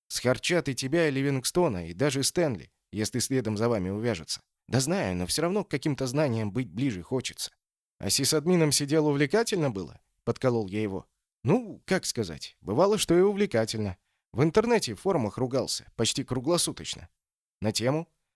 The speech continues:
«Да разные. Все больше про смысл жизни, пожалуй. Или как нам обустроить страну, когда все вокруг дураки, один я умный».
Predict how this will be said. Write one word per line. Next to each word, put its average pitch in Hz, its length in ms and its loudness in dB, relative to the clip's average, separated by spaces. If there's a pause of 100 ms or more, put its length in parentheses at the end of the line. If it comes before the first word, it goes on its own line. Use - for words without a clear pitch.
(260)
«Да 139 200 4
разные. 95 500 2 (360)
Все 262 200 0
больше 208 320 8
про 156 160 6
смысл 165 400 4
жизни, 160 320 -2
пожалуй. 95 500 -4 (300)
Или 175 160 4
как 156 240 0
нам 147 120 4
обустроить 135 500 2
страну, 135 380 2
когда 107 360 0
все 147 180 -2
вокруг 131 340 -2
дураки, 113 420 -2
один 117 300 0
я 110 140 2
умный». 107 360 -2